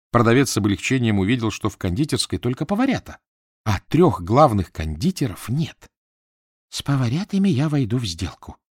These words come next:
и они мне помогут бежать", — решил он. "Мои шары меня выручат". Он крепко держал верёвочку с шарами. Поварята обступили его со всех сторон. По их глазам он видел, что шары — сокровище,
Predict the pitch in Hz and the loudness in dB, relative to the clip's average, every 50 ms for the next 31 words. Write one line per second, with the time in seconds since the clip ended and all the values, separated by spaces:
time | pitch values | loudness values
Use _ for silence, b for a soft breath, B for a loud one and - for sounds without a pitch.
0 | _ _ _ - 104 110 104 147 220 247 190 135 180 190 - 120 98 147 233 247 | _ _ _ 0 2 2 4 4 4 4 4 2 2 0 -2 -2 0 0 0 0
1 | 226 208 165 185 294 285 - 208 226 226 220 226 226 - - - _ - 87 87 | 0 0 0 2 2 2 2 0 -2 -2 -2 -2 -4 -6 -10 -14 _ -6 -6 -6
2 | - - 85 85 - 87 80 78 - _ _ _ _ _ _ _ 98 120 165 180 | -4 -6 -8 -8 -10 -10 -14 -14 -16 _ _ _ _ _ _ _ 2 4 6 6
3 | 165 131 - - 101 92 110 180 185 156 113 135 151 101 73 71 85 82 - - | 4 4 2 0 -2 0 0 0 0 0 0 0 0 -2 -4 -8 -8 -6 -6 -6
4 | - - - _ _ _ _ _ _ _ _ _ _ _ - 98 92 - - 107 | -8 -8 -14 _ _ _ _ _ _ _ _ _ _ _ -2 -2 0 2 0 0
5 | 95 - - 92 87 117 123 110 107 90 82 110 156 147 98 73 71 - - - | 0 -2 -4 -2 0 0 0 0 0 0 0 2 2 2 2 0 -4 -10 -12 -10
6 | - - 110 110 98 87 98 - _ _ _ _ _ _ _ _ _ _ _ _ | -8 -6 -6 -6 -6 -8 -12 -18 _ _ _ _ _ _ _ _ _ _ _ _
7 | _ - 101 110 139 202 233 220 - 185 165 - - 127 117 - 185 190 175 151 | _ 2 4 6 6 6 6 4 2 0 -2 -2 -4 -4 -4 -2 0 2 2 2
8 | 131 147 147 - 123 - - 135 - - - - 156 147 127 - - - _ _ | 2 0 -2 -4 -6 -6 -8 -8 -10 -8 -8 -8 -8 -8 -10 -14 -18 -20 _ _
9 | _ _ _ _ _ _ - 101 123 151 123 92 90 101 104 101 143 190 165 113 | _ _ _ _ _ _ 2 4 4 4 4 2 0 0 0 2 2 2 2 2
10 | 90 95 147 190 143 95 - - - - 95 - - - 80 87 120 175 185 - | 2 0 0 -2 -2 -4 -6 -10 -12 -12 -10 -8 -8 -6 -6 -6 -4 -4 -6 -6
11 | - _ _ - - 80 - - - - 180 240 269 185 123 - - - - - | -8 _ _ -12 -12 -12 -12 -10 -6 -4 -4 -4 -4 -6 -8 -8 -8 -8 -8 -8
12 | - - - | -10 -12 -16